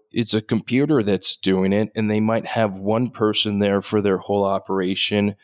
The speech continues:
that just manages the exceptions if something,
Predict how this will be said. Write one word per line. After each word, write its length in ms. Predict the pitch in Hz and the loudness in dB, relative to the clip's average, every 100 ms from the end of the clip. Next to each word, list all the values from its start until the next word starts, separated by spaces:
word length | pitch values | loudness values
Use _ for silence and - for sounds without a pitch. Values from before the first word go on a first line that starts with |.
| _ _ _ | _ _ _
that 160 | 104 101 | -4 0
just 300 | 117 - 101 | -2 -2 -2
manages 840 | 101 107 110 117 104 107 101 - | 0 2 2 2 2 0 0 -2
the 140 | 104 92 | -2 -2
exceptions 800 | - - 117 - 101 98 92 - | -2 -2 -4 -2 -2 -2 -4 -6
if 140 | 101 - | -4 -2
something, 600 | 104 98 - 101 92 | -2 -2 -2 -2 -2